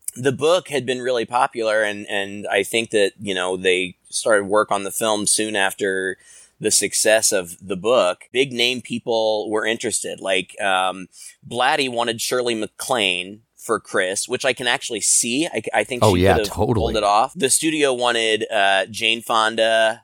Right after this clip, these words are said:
Speaker 1: Audrey Hepburn. They really wanted Audrey Hepburn, but she would only film if they would do it in Rome, um, or Anne Bancroft. And I, I think that it came, Jane Fonda basically told them to f-, off. She was, you know, right, uh,
Speaker 2: Anti-war.
Speaker 1: off the heels.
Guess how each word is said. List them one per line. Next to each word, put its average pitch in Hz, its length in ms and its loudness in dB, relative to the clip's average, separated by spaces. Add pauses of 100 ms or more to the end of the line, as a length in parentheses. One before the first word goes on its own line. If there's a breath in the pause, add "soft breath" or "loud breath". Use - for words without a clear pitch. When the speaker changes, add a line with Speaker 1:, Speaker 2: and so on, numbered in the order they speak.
(140)
Speaker 1:
Audrey 113 380 0
Hepburn. 101 520 -2
They 101 120 -2
really 147 280 0
wanted 113 260 0
Audrey 107 300 0
Hepburn, 107 340 -2
but 98 80 -8
she - 160 -10
would 110 120 -2
only 110 220 -4
film 104 240 -2
if 95 120 -10
they 104 100 -4
would 95 140 -6
do 101 100 -8
it 95 80 -6
in 92 160 -14
Rome, 92 400 -10 (460 loud breath)
um, 92 480 0
or 110 180 0
Anne 107 220 0
Bancroft. 104 680 -4
And 117 120 0
I, 110 160 0 (120)
I 110 120 0
think - 640 -4
that 117 140 0
it 107 120 -2
came, 110 300 -2 (460)
Jane 139 280 -2
Fonda 110 300 0
basically 95 340 -4
told 95 240 -4
them 90 60 -16
to 95 80 -4
f-, 101 340 2
off. - 80 -14
She 123 200 -2
was, 98 420 0 (120)
you 107 220 -6
know, 92 160 0
right, 95 220 0
uh, 101 60 2
Speaker 2:
Anti-war. 92 800 2
Speaker 1:
off 90 40 -2
the 87 60 -4
heels. 98 480 -4